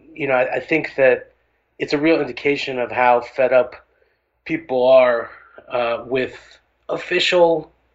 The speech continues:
lies. And that's something that, you know, we talk about here in the U S, uh, especially these days.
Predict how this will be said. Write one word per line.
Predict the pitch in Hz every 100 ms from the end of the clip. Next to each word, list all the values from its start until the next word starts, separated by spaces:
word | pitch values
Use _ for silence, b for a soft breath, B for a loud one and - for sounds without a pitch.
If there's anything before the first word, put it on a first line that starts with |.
| -
lies. | 151 180 175 - 110 - 139
And | 151
that's | 180
something | - 190 185
that, | 165 156
you |
know, | 151 131
we | 127 139 143 143 139 -
talk | - 135
about | 139 131 127
here | 143 139 135 135 - b b b b _
in | 143 135
the |
U | 131 127 127
S, | 139 - - - - -
uh, | 131 123 120 101
especially | - - 139 - 131
these | 127 131
days. | 131 143 185 185